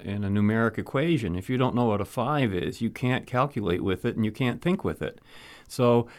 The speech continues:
if, if to you a five is a two sometimes and an eight other times, you're not gonna get along with the people who know that five is five. So this is the problem we have in politics all the time.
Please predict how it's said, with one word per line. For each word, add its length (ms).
if, 220
if 240
to 100
you 220
a 20
five 420
is 120
a 60
two 280
sometimes 640
and 140
an 80
eight 260
other 240
times, 380
you're 180
not 160
gonna 140
get 120
along 300
with 140
the 80
people 300
who 120
know 220
that 120
five 300
is 80
five. 560
So 540
this 300
is 140
the 80
problem 460
we 120
have 260
in 80
politics 640
all 160
the 100
time. 560